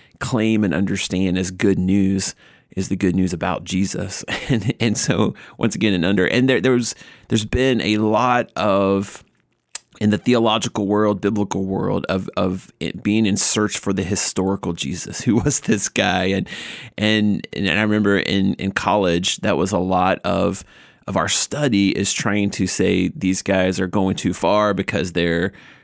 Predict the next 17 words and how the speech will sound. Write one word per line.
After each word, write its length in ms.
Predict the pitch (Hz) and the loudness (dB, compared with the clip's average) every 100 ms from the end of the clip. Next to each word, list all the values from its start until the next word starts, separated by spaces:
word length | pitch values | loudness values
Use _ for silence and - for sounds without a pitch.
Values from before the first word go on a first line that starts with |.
| - | -10
they're 100 | 90 | -6
saying 360 | 92 107 110 110 | -2 0 0 0
things 460 | 107 95 95 98 104 | 0 0 2 0 -2
about 420 | 90 90 92 - | -2 0 0 0
who 160 | 104 92 | -2 0
Jesus 400 | 98 95 98 - | 0 0 -2 -2
was 440 | 92 90 95 - | 0 0 -2 -2
historically 680 | 110 98 - 95 98 98 92 | -2 0 0 0 0 -2 -2
as 100 | 82 | -4
a 60 | |
person, 460 | - 90 87 - 90 | -8 -6 -4 -4 -4
as 140 | 78 | -6
a 40 | - | -10
figure, 560 | - 95 85 90 92 - - - - _ | -6 -4 -2 0 -2 -4 -20 -20 -20 _
that, 260 | 92 92 73 | -2 -2 0
that 160 | 90 95 | -4 0
maybe 440 | 95 95 87 | 0 0 -2